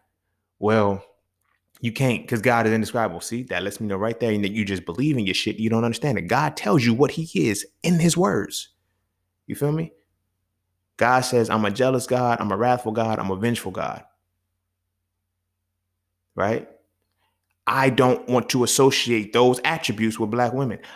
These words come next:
I don't want to associate those attributes with anything. To be honest with you, anything that I'm supposed to serve is jealous, vengeful, and wrathful.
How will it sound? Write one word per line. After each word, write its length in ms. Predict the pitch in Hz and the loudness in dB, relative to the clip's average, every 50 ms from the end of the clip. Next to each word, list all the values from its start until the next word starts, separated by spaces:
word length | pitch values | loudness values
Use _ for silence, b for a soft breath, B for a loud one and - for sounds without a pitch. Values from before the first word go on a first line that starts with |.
| B B | B B
I 100 | - 147 | 0 4
don't 320 | 190 226 233 208 165 147 131 | 6 6 6 6 6 4 4
want 140 | 143 139 135 | 4 4 4
to 40 | |
associate 520 | 127 - - 139 135 135 - 135 131 127 127 | 2 2 2 2 0 2 0 0 0 0 0
those 160 | 127 123 117 | 0 0 0
attributes 460 | - 117 127 - - 117 120 117 - | 0 -4 -4 -4 -4 -4 -4 -4 -2
with 120 | 110 107 110 | -2 0 2
anything. 500 | 147 208 240 226 - 117 90 - - - _ _ _ _ _ _ _ _ _ _ | 4 4 4 4 2 -2 -4 -6 -10 -18 _ _ _ _ _ _ _ _ _ _
To 80 | - - | -8 -4
be 160 | 113 117 113 | 0 2 2
honest 300 | 131 180 202 175 143 - | 4 4 4 2 2 0
with 160 | 127 120 - | -2 -2 -2
you, 60 | 127 - | -2 -2
anything 320 | - 156 175 170 165 151 | 0 -2 0 0 0 0
that 120 | 139 131 | 2 2
I'm 80 | 143 147 | 0 0
supposed 300 | 143 - 143 - 143 135 | -2 -4 -4 -4 -4 -4
to 80 | 120 113 | -4 -4
serve 240 | - 147 160 147 | -2 -2 -2 -2
is 100 | 117 98 | -4 -4
jealous, 420 | 90 85 - 123 135 156 160 - 123 | -4 -2 -2 0 0 0 -2 -4 -6
vengeful, 440 | 107 101 127 151 147 - 156 156 123 | -6 -4 -4 -4 -2 -2 -2 -2 0
and 100 | 104 98 | 2 2
wrathful. 400 | 110 135 156 151 - 175 175 | 2 2 2 2 0 -2 -2